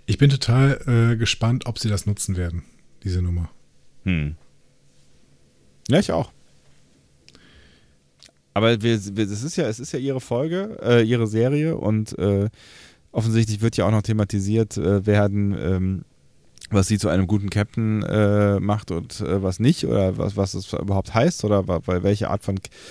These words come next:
Speaker 2: Captain sie sein will oder soll oder, ne, damit verbunden vielleicht auch, w-, was für eine Art von Mensch. Also wir werden ja,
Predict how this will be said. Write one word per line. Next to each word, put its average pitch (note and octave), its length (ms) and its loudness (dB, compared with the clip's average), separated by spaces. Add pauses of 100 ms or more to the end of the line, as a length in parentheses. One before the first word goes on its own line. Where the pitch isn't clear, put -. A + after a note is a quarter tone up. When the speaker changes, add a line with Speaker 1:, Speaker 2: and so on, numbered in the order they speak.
(420)
Speaker 2:
Captain G2+ 560 2
sie G2 200 -2
sein C3 640 2
will B2+ 400 2
oder B2+ 340 0
soll B2 360 2
oder, A#2 720 -4
ne, G#2+ 200 0
damit G2+ 260 0
verbunden G2+ 320 -2
vielleicht G2+ 240 -2
auch, G2 240 -2
w-, G2 420 -2
was G2+ 140 0
für - 80 -8
eine G2 100 0
Art F#2+ 120 -2
von F#2 160 -2
Mensch. A2 260 2
Also F#2 180 0 (240)
wir F2+ 220 -2
werden G2+ 240 4
ja, F2 320 2